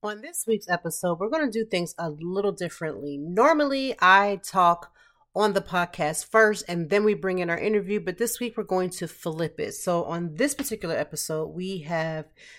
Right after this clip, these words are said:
three people that are going to be on the episode. Three, not one, not two, but three. The first is John Kirby Junior.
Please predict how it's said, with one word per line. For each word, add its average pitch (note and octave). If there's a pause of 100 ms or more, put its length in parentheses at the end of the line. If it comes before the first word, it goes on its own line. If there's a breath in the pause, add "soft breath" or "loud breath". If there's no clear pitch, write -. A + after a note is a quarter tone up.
(220 loud breath)
three D4+
people D#3
that D#3
are D#3
going D#3
to D#3
be D3+
on D3
the D#3
episode. C3+ (120)
Three, D#3
not C#3
one, A#3 (360 loud breath)
not D4
two, G#3+
but F#3 (100)
three. D#3+ (400 soft breath)
The F3+
first A3
is F3+
John F3+ (360)
Kirby F3 (100)
Junior. D3